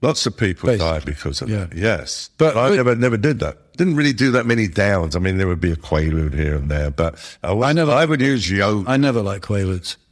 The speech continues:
Speaker 1: No.
Speaker 2: They made me emotional.
Speaker 1: Oh, dear. That would, must have
Speaker 2: <laughs>
Speaker 1: crucified you.
Speaker 2: <laughs> It would, it did.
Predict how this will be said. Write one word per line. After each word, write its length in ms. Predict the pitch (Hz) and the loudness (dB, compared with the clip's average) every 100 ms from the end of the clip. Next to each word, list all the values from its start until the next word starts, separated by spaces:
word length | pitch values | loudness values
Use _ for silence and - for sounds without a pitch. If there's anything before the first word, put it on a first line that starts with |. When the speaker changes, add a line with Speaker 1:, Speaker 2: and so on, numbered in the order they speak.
| _ | _
Speaker 1:
No. 160 | 123 123 | -2 2
Speaker 2:
They 100 | 135 | 4
made 240 | 139 135 | 4 4
me 80 | 120 | 2
emotional. 640 | 127 131 123 - 104 82 87 _ _ _ - | 2 2 0 -2 -4 -6 -8 _ _ _ 2
Speaker 1:
Oh, 300 | 98 82 73 76 | 2 2 -2 -2
dear. 300 | 92 82 71 | 0 0 -2
That 200 | 87 98 | -2 -2
would, 200 | 113 123 | -2 0
must 240 | 147 160 | 0 0
have 120 | 156 | -2
Speaker 2:
<laughs> 20 | - | 0
Speaker 1:
crucified 960 | 143 135 117 123 104 135 107 113 98 | 0 0 0 -2 0 0 0 0 -2
you. 280 | 113 170 180 | -2 0 0
Speaker 2:
<laughs> 40 | - | 0
It 200 | 190 - | -4 0
would, 200 | 202 143 | 0 2
it 360 | 120 - 160 139 | -2 0 0 2
did. 380 | 160 123 98 | 2 2 -2